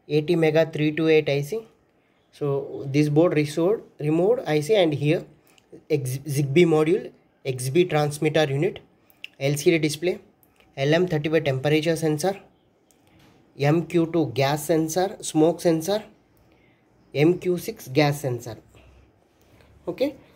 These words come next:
so now I will explain, uh, step by step. So now I am switch on the power supply. So Zigbee based.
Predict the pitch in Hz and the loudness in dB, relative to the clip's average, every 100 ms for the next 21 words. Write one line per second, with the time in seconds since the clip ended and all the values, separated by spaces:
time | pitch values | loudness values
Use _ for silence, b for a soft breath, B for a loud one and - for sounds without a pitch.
0 | b - 170 165 - - 165 180 170 160 | b 2 4 4 0 -2 2 4 4 4
1 | 165 143 143 170 170 190 - - 131 - | 2 -2 -4 0 0 0 -8 -16 -16 -10
2 | 151 127 135 127 117 - - - - - | -8 -4 -4 -6 -10 -14 -20 -20 -20 -20
3 | - - - - _ - B B B - | -20 -20 -20 -20 _ -20 B B B 2
4 | 156 147 143 - 139 147 143 147 143 - | 4 4 -4 -4 0 2 2 -2 -4 -6
5 | 131 - 139 143 147 127 131 127 - 143 | -6 -2 0 0 -2 -2 -2 -2 -2 0
6 | 180 - - - _ _ _ _ b b | -2 -4 -20 -20 _ _ _ _ b b
7 | b b b - 131 123 120 123 127 151 | b b b -8 -2 -2 -2 0 4 4
8 | 135 139 143 165 | 4 2 0 -4